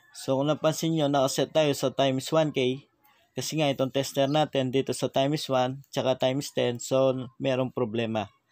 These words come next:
Kaya nakaset yung ating tester dito sa ating times one K. So, pwede naman yan, mga boss. Kasi continuity rin yan, pwede rin yan.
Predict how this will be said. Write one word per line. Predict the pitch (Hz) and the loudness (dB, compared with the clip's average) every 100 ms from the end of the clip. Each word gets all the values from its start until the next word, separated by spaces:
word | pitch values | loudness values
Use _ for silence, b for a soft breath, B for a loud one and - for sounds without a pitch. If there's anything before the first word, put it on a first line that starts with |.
| b b b _ _ _ - | b b b _ _ _ -2
Kaya | 131 135 | 2 2
nakaset | 135 131 - 131 | 2 2 0 -2
yung | 131 131 | 0 0
ating | 131 131 123 | 0 -2 -2
tester | 139 - 131 123 117 | -2 0 0 0 0
dito | 127 127 | -2 -2
sa | - 120 | 0 -2
ating | 117 123 123 127 | 0 -4 -4 -2
times | 117 113 - | -2 -2 -4
one | 107 101 | -4 -4
K. | 95 104 92 _ _ _ _ b b | -4 -6 -6 _ _ _ _ b b
So, | - 135 | -2 0
pwede | 131 151 147 156 | 0 0 0 0
naman | 156 151 147 | 0 0 0
yan, | 135 | -2
mga | 123 120 | -2 -4
boss. | 113 95 - - - | -6 -8 -16 -20 -12
Kasi | 123 - 127 110 | -8 -2 -2 0
continuity | 127 123 135 131 123 131 | -2 -2 -2 -2 -2 0
rin | 127 123 117 | 0 -2 -4
yan, | 113 | -4
pwede | 120 110 113 | -4 -4 -4
rin | 110 110 | -4 -6
yan. | 104 | -8